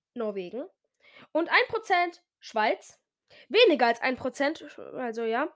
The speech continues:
Luxemburg. Weniger als ein Prozent Spanien. Weniger als ein Prozent Australien. Weniger als ein Prozent Belgien. Weniger als ein Prozent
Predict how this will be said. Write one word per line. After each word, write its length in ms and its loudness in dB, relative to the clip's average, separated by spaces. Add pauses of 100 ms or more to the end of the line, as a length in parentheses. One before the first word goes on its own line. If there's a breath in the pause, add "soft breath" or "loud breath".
(260 loud breath)
Luxemburg. 760 0 (260 soft breath)
Weniger 360 6
als 120 2
ein 140 0
Prozent 500 -2
Spanien. 600 -2 (600 soft breath)
Weniger 440 4
als 220 2
ein 160 0
Prozent 580 -4 (480)
Australien. 600 -4 (160)
Weniger 420 4
als 140 0
ein 120 2
Prozent 520 -4 (160)
Belgien. 460 -2 (220 soft breath)
Weniger 380 4
als 120 -2
ein 160 -4
Prozent 380 -8